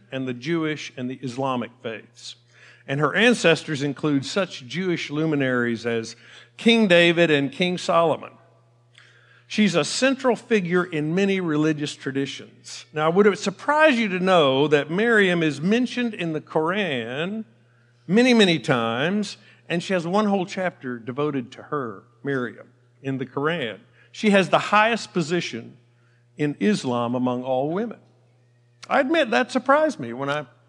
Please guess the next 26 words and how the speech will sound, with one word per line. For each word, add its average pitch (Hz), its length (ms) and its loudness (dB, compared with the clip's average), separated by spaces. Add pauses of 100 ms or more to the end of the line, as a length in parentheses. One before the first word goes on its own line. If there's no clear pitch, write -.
(180)
learned 160 280 -2
that 180 200 -8
fact. 214 340 -10 (840)
I 175 120 2
believe 269 440 4
we 208 380 -2
are 170 120 -4
challenged 208 840 -2
when 175 120 -2
we 165 120 0
begin 165 240 -2
to 151 80 -2
think 254 320 -2
about 131 340 2
Mary, 160 460 2
the 143 100 2
Mother 147 380 2
of 120 160 -8
God. 123 480 -6 (300)
She - 180 -2
was 196 160 2
the 160 100 -2
vessel 226 540 2
of 196 120 4
the 170 80 2
divine, 151 920 0